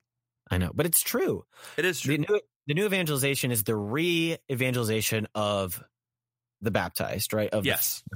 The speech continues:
Speaker 1: the faithful, the quote unquote, the faithful, right? And so we've poured all this money and time into it. Can we, and there are people doing the old evangelization, quote unquote, of
Speaker 2: Yeah.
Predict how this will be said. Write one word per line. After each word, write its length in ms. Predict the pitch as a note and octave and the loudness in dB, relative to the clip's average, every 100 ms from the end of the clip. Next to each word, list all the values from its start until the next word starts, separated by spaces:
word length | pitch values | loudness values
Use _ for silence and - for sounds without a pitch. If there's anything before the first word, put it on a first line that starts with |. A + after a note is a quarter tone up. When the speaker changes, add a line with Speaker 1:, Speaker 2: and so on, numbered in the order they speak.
| - | -4
Speaker 1:
the 60 | G#2 | -2
faithful, 240 | F#2 F2 | -2 -4
the 100 | E2 | -4
quote 180 | F2+ G#2 | 0 0
unquote, 260 | F#2+ F#2 - | 0 -2 -4
the 60 | |
faithful, 560 | - - D#3+ - - A2 _ _ _ _ - | -4 -2 -4 -4 -6 -6 _ _ _ _ -4
right? 260 | F#2 F#2 - _ _ _ _ _ _ _ _ _ _ _ _ _ _ | -2 -2 -6 _ _ _ _ _ _ _ _ _ _ _ _ _ _
And 160 | B2 B2+ | -4 0
so 440 | - C#3 B2+ A#2 - | 2 2 2 0 0
we've 220 | C3 - | -4 -4
poured 460 | - D#3 D#3+ C3 - _ _ _ _ | -4 0 0 -2 -8 _ _ _ _
all 380 | - C#3+ E3+ F3+ | -4 0 2 2
this 200 | E3 D#3+ | 0 0
money 500 | C3+ C3+ D3+ C#3 F#2 | 0 2 2 2 -2
and 200 | - A#2+ | -2 -2
time 640 | G#2+ B2+ C#3+ D3+ C3+ F#2 E2 - _ - | 0 0 2 2 0 -2 -6 -14 _ -2
into 340 | B2+ - G#2+ | 2 2 2
it. 180 | F2+ - _ _ _ _ _ _ _ _ _ _ _ _ - | 0 -4 _ _ _ _ _ _ _ _ _ _ _ _ -6
Can 160 | - | -2
we, 300 | C#3 C#3 B2 - - | 0 0 -2 -8 -4
and 140 | C3+ | 0
there 100 | D3+ | 2
are 60 | D#3 | 0
people 480 | F3 G#3 G#3+ E3 - A2 | -2 0 0 0 -4 -4
doing 520 | B2 F#3+ F3+ B2 G2+ - _ _ _ _ | 0 2 2 0 -2 -8 _ _ _ _
the 140 | F#2+ | -2
old 220 | G2 G#2 F2+ | 0 0 0
evangelization, 640 | F2 E2+ F2 F2 E2+ F#2 | 0 0 0 0 -2 -2
quote 180 | F#2+ E2+ | -2 -2
unquote, 420 | E2 - E2+ F2+ | -4 -4 -4 -4
of 140 | F#2+ F2+ | -2 -2
Speaker 2:
Yeah. 160 | D#2+ | -2